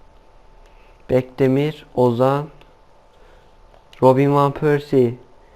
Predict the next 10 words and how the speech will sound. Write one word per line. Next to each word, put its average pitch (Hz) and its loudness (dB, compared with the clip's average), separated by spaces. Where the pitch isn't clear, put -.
Nani. 143 0
Nani. 147 -2
Nani'den 139 0
top 135 -4
kaybı. 117 0
Kayer 135 2
vurdu 135 0
kafayı. 135 0
Evet, 123 -2
Ovacıklı. 123 0